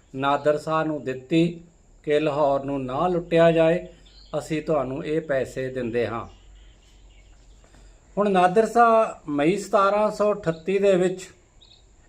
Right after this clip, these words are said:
ਈਰਾਨ ਤੋਂ ਚੱਲਿਆ। ਤਕਰੀਬਨ ਉਸ ਤੋਂ ਬਾਅਦ ਜ-, ਉਨ-, ਸਤਾਰਾਂ ਸੌ ਉਨਤਾਲੀ ਦੇ ਪਹਿਲੇ ਮਹੀਨੇ ਜਿਹੜਾ ਹੈਗਾ ਇੱਧਰ ਪਹੁੰਚ ਜਾਂਦਾ ਹੈ।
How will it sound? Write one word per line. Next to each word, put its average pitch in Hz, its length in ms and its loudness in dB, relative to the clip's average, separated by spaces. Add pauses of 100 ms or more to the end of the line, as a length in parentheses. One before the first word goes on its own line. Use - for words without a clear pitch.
(160)
ਈਰਾਨ 156 280 2
ਤੋਂ 180 120 -2
ਚੱਲਿਆ। 180 420 2 (1800)
ਤਕਰੀਬਨ 190 640 4 (1600)
ਉਸ 190 240 2
ਤੋਂ 220 160 4
ਬਾਅਦ 220 300 6 (220)
ਜ-, 190 60 2 (840)
ਉਨ-, 180 220 -6
ਸਤਾਰਾਂ 185 440 0
ਸੌ 202 120 -2
ਉਨਤਾਲੀ 196 520 2
ਦੇ 185 440 2 (300)
ਪਹਿਲੇ 214 260 2
ਮਹੀਨੇ 165 320 2
ਜਿਹੜਾ 185 280 2
ਹੈਗਾ 160 200 2
ਇੱਧਰ 180 200 -2
ਪਹੁੰਚ 185 300 -2
ਜਾਂਦਾ 170 320 2
ਹੈ। 170 300 -2